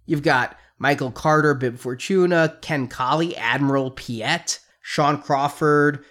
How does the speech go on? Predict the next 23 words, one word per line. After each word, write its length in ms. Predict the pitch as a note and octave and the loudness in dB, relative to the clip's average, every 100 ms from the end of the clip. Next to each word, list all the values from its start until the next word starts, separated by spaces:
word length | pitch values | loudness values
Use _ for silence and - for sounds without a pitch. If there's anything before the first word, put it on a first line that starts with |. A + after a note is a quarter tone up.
| _ - | _ -6
who 60 | |
was 180 | C3 A2+ | -6 -4
Yak 280 | C#3 C#3 C#3 | -2 -2 -2
Face, 320 | D3+ C#3+ C#3 | -2 0 0
and 100 | A#2 | -4
Tim 200 | - C3+ | -4 -4
Dry 300 | B2 B2 B2 | -2 0 0
Chick 280 | B2 A2 - | -4 -10 -6
Will. 340 | C3+ F3 F#3 F3 | 0 2 2 -2
We've 240 | C#3 B2+ | -4 -4
got 280 | B2 B2 - | -4 -4 -2
those 280 | D3 D3+ C3+ | 0 0 0
guys. 680 | D3+ C#3+ C#3+ C#3+ C#3+ - _ _ | 2 2 2 0 -4 -8 _ _
Paul 320 | - D3+ C#3+ C3 | -2 2 2 0
Blake, 540 | B2+ B2+ C#3+ F3+ - - - _ - | -2 0 2 0 -4 -20 -20 _ -10
who 80 | C#3+ | -6
was 200 | A#2 A#2+ | -6 -8
Greedo, 580 | - B2 D3+ E3+ G3 G#3 | -8 0 2 4 4 2
or 160 | B2+ | -2
one 280 | G#2+ A2+ D3+ | -2 0 2
of 140 | D#3+ | 2
the 80 | E3 | 0
Greedos. 920 | D#3+ E3 E3+ F3+ G3 G#3 G#3 G3 - | 2 2 4 4 4 2 0 -4 -8